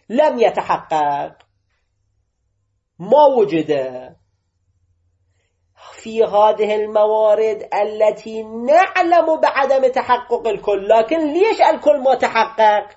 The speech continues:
لعدم انضمام سائر الأجزاء غير الخل. في هذه الموارد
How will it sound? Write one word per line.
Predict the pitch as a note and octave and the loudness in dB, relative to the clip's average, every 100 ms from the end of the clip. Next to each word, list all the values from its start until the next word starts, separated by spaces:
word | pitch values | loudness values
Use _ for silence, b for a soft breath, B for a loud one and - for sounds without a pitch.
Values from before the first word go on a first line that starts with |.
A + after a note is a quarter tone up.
| _ _ | _ _
لعدم | E3+ G3 B3+ D4+ A#3+ | -2 0 2 2 0
انضمام | A3 G3 F#3+ A#3 D4 | -2 -2 0 0 0
سائر | - D#3 D#3+ | 2 0 2
الأجزاء | D#3 C#3 D3+ B3 | -2 -4 0 0
غير | - A3+ C#3+ | 2 0 -2
الخل. | A#2+ - A2 - _ _ _ _ _ _ _ _ _ | -8 -12 -16 -16 _ _ _ _ _ _ _ _ _
في | - A#3+ | -14 -2
هذه | B3 A#3+ A#3+ A#3 A#3 | 0 4 4 4 2
الموارد | A#3+ A#3 A#3 A#3+ A#3+ B3+ F4 E4 | 2 2 2 4 4 4 2 0